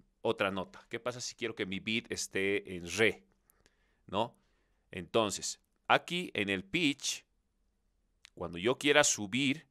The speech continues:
a re, porque tenemos do, re, mi, ¿verdad? Entonces, queremos subir a re, pero tienen que considerar que antes de re está do sostenido, ¿cierto? Entonces, tengo que subir dos semitonos. Quiero subir a re. Este pitch maneja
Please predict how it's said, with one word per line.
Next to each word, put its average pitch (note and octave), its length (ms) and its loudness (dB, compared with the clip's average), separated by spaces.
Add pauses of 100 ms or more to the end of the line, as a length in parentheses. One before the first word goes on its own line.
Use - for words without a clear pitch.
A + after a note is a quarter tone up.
(140)
a F2+ 180 -4
re, B2 240 2
porque - 220 -8
tenemos F#2 320 -8
do, G#2 220 2
re, G2+ 180 0
mi, F#2+ 320 -4
¿verdad? G2 320 0
Entonces, F2 420 -12 (160)
queremos G2 280 -4
subir F#2 200 -2
a E2 60 2
re, F#2+ 320 2 (260)
pero F2 160 -6
tienen A2 300 -2
que A2+ 100 -4
considerar G2 600 0
que - 140 -16
antes A#2 340 4
de A#2 140 2
re A#2+ 260 2
está F#2 320 -4
do G2+ 220 2
sostenido, A#2 580 -4 (320)
¿cierto? - 460 -2 (320)
Entonces, F#2+ 580 -6
tengo G2+ 220 -4
que G2 100 -6
subir G#2+ 420 -4
dos B2+ 240 4
semitonos. A#2+ 760 -2 (360)
Quiero E2+ 240 -12
subir F#2 260 -4
a A#2 60 4
re. A#2+ 260 0 (540)
Este F#3 300 -2
pitch - 420 -4
maneja F#2+ 600 -2